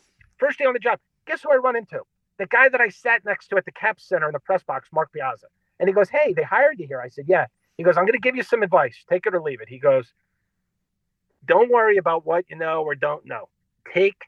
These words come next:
care of people, and you'll go really far."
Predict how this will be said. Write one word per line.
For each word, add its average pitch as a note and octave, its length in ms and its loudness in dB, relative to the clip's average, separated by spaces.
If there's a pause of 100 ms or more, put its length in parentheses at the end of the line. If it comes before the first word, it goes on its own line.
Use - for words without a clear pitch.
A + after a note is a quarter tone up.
(240)
care D#3+ 500 0
of B2 140 -20
people, - 400 -16 (920)
and A#2+ 100 -8
you'll B2 100 0
go A#2 120 0
really A#2+ 320 0 (100)
far." F2+ 240 -4